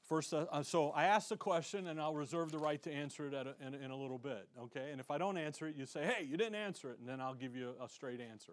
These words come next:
okay? But look at First Thessalonians chapter four. So you've got positional sanctification. Let me just tell you,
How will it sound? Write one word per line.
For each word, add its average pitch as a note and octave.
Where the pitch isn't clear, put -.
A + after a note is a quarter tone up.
okay? D#3
But A3
look G#3+
at A#3
First -
Thessalonians D#3
chapter B2+
four. A3
So G#3
you've F#3+
got E3+
positional G#3+
sanctification. E3+
Let E3
me F#3
just D#3+
tell C#3+
you, B2